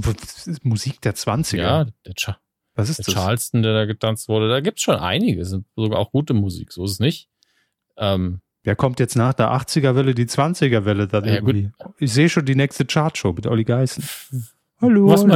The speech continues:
Speaker 1: hallo.
Speaker 2: Oma damals anhatte.
Speaker 1: Ja.
Speaker 2: Äh, wobei seine
Speaker 1: <laughs>
Speaker 2: Oma eher. Ähm, ja.
Speaker 1: Also, naja, gut. Lass-, lassen wir das mal so stehen.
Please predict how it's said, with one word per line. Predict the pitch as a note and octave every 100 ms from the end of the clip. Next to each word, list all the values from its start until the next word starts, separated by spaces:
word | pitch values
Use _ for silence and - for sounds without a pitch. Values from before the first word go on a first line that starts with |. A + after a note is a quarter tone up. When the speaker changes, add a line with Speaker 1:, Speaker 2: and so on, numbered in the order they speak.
| E3
Speaker 1:
hallo. | F3 G3
Speaker 2:
Oma | E3+
damals | D#3+ D#3+ D3+ C#3
anhatte. | C3+ C3 B2+ D3 - - - - _ _ -
Speaker 1:
Ja. | D#3+ C3+
Speaker 2:
Äh, | A#2+ A#2
wobei | A#2+ G2+ A2+
seine | G#2 G#2 G#2+
Speaker 1:
<laughs> |
Speaker 2:
Oma | G2 G#2+ G2+
eher. | - G2 G2 -
Ähm, | - A2+ A#2 A2+ A2 G#2+ - - - - - - - - -
ja. | E2 D#2 D2+ D2+ E2 - _ _ _ _ _ _ _ _ _ - -
Speaker 1:
Also, | - A#2+ G#2+ A#2 G2+ G#2 - _ _ - - _ _ _ -
naja, | G#2 F#2+ E2+
gut. | A2+ A2+ -
Lass-, | C3+ E3+
lassen | D#3 C3+ C3
wir |
das | G#2 G2+
mal | G#2+ F2+
so | E2+
stehen. | - - C#3+